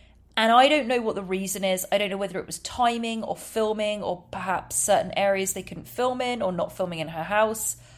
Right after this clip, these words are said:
I don't know. But it isn't cohesive. It isn't a story I think anyone's invested in. Correct me if I'm wrong. And Riley's gonna go home,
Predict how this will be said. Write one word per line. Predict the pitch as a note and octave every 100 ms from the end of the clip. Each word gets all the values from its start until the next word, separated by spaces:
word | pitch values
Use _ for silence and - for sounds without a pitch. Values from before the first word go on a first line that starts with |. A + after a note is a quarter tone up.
| - - - - - -
I | C4+
don't | C4+ A3+ G#2
know. | C3 G#2+ - - - - - -
But | A3+ G#3+ - - - -
it | A#3+
isn't | C#4 D4+ D4+
cohesive. | C#4+ C4 - G#3+ G#3 A3 G3+ G3 G3 -
It | A3 A3
isn't | A3+ B3 C#4+
a |
story | C4 - A#3 A3+ G#3 G3+
I | G3
think | G3+ F#3 -
anyone's | F#3+ G3 G3 F#3+
invested | F#3 E3 E3 D#3+ E3+
in. | F3 E3+
Correct | - A3+ -
me | F#3+
if | F#3
I'm | E3+
wrong. | E3 D#3+ D#3+ D#3+ - - - - - -
And | G#3+ G#3 G3+ G3 F#3+ - -
Riley's | G3+ G#3 G#3+ A3+ A#3 A3
gonna | A3 A3
go | G#3 G3
home, | F3+ F3 F3+ F3+ F3